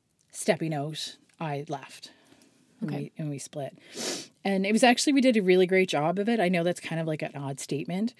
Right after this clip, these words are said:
Speaker 2: Mm-hmm.
Speaker 1: but, you know, our daughters were eleven and thirteen at the time. And it was really important to the two of us that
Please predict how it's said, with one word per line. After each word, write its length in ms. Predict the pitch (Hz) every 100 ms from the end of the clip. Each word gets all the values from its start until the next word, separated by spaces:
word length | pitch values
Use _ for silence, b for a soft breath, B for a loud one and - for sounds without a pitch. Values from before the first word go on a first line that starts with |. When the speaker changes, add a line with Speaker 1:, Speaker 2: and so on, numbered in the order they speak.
| B
Speaker 2:
Mm-hmm. 280 | 226 233 180 185
Speaker 1:
but, 280 | 185 160 - _ 185 -
you 100 | 180
know, 140 | 156
our 180 | 156 160
daughters 420 | 156 147 151 156
were 100 | 160
eleven 320 | 151 147 147
and 140 | 156 156
thirteen 400 | 160 160 - 151
at 120 | 156
the 60 | 160
time. 360 | - 156 151
And 180 | 143 147 - _ _ _ _ _ _ _ - -
it 100 | 196
was 200 | 180 175 -
really 240 | 214 196
important 360 | 185 214 202 175
to 60 |
the 80 | 175
two 220 | - 185 170
of 100 | 156
us 260 | 151 156 -
that 280 | 156 143